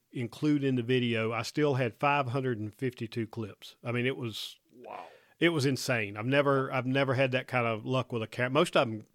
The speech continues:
Speaker 1: die or quit or get
Speaker 2: I was
Speaker 1: stolen
Speaker 2: gonna say,
Speaker 1: before.
Speaker 2: all on that one battery, huh? That's, that's crazy.
Speaker 1: And the battery was still at, like, two, well, not, not, between a half and a third, and it was a twenty-nine ninety-nine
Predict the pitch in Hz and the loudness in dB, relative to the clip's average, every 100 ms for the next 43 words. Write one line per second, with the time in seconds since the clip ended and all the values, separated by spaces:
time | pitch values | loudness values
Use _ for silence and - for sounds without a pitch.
0 | 110 131 123 127 107 - - 131 127 107 | -2 4 6 4 2 -4 0 2 2 -2
1 | 123 - 139 135 120 110 104 120 113 143 | -6 -4 0 2 0 -2 -2 0 2 0
2 | 185 151 131 117 131 151 117 117 135 98 | -2 -2 -2 -4 -8 -10 -8 -6 -6 -10
3 | 95 98 113 123 - - 117 135 - - | -12 -12 -12 -14 -20 -18 -14 -12 -12 -16
4 | - 131 - - 143 170 - _ _ - | -18 -20 -20 -20 -20 -20 -20 _ _ 4
5 | 185 185 170 202 233 233 214 196 180 - | 6 6 8 8 8 6 2 0 -2 4
6 | 214 220 202 160 165 165 165 - _ _ | 6 6 4 0 2 2 2 -6 _ _
7 | _ _ _ _ _ - 214 220 196 175 | _ _ _ _ _ -2 0 0 -2 -2
8 | 214 220 220 220 - _ - 214 240 220 | 4 4 4 0 -2 _ -8 0 0 0
9 | - _ - 403 - _ _ 175 - 269 | -6 _ -20 -20 -20 _ _ -4 0 2
10 | 285 185 190 220 202 170 139 - 202 160 | 2 2 4 4 2 0 -2 2 2 4
11 | 117 123 - 147 160 147 139 131 - _ | 2 0 0 0 0 0 0 0 -2 _
12 | - - 202 220 240 202 180 180 170 170 | -18 -6 2 4 4 2 2 2 2 2
13 | 175 160 151 151 151 143 139 | 2 2 2 0 0 -2 -4